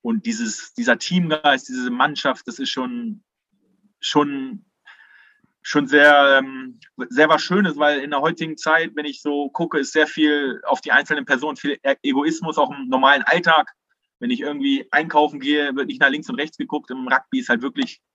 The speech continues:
da zählt dieses, dieser, dieses Team, ne? Und das lernt man halt auch als klein auf und man hat,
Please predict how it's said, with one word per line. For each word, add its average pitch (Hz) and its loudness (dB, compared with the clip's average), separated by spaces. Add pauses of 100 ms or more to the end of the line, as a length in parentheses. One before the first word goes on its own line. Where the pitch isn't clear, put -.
(200)
da 113 -2
zählt 139 0
dieses, 131 -8 (140)
dieser, - 2
dieses 131 -6
Team, 135 -4
ne? 117 -2
Und 104 -4
das 110 -8
lernt 123 4
man 120 0
halt 123 2
auch 120 2
als - -8 (240)
klein 123 4
auf 151 2
und 117 -8
man 113 -2
hat, 120 -2